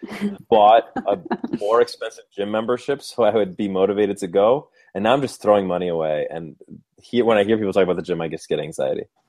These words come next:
Speaker 1: I think there's something to that, though. I visited my friend in L A, and she belongs to, like, the Equinox Hollywood.
Speaker 2: Yeah, that's
Speaker 1: Hollywood
Speaker 2: what I belong
Speaker 1: Equinox.
Speaker 2: to. I belong
Speaker 1: Oh
Speaker 2: to
Speaker 1: my
Speaker 2: Equinox.
Speaker 1: God, it was amazing. I was like,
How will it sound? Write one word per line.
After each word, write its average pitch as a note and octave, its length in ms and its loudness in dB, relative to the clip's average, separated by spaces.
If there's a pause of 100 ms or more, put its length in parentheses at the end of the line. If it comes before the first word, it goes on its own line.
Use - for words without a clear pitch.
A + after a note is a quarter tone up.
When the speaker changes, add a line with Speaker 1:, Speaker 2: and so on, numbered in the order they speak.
(140)
Speaker 1:
I C#4 140 -2
think G4 220 -8
there's G#4+ 160 0
something G4 240 0
to F4 220 0
that, E4+ 240 4
though. C#4+ 120 6
I C4+ 160 6
visited D4 440 4
my C#4 140 6
friend A#3+ 300 0
in A#3 100 2
L F3+ 220 -2
A, G3 300 -2 (340)
and G#3+ 180 -2
she B3 140 -2
belongs A3+ 380 2
to, A#3 80 -2
like, G3 200 2
the - 160 -4
Equinox F#3+ 720 -2
Hollywood. F#3 540 2
Speaker 2:
Yeah, F3 80 6
that's - 80 -8
Speaker 1:
Hollywood G#3 380 6
Speaker 2:
what G3+ 80 8
I - 20 4
belong F#3+ 380 6
Speaker 1:
Equinox. - 140 -12
Speaker 2:
to. G2+ 280 0
I A#2 100 4
belong E3 300 4
Speaker 1:
Oh G4+ 40 10
Speaker 2:
to G4+ 60 2
Speaker 1:
my G4 120 6
Speaker 2:
Equinox. G#4 320 6
Speaker 1:
God, - 20 2
it G4+ 120 2
was G4 80 2 (460)
amazing. D4 220 2
I D4 100 4
was D4+ 120 0
like, F4+ 100 4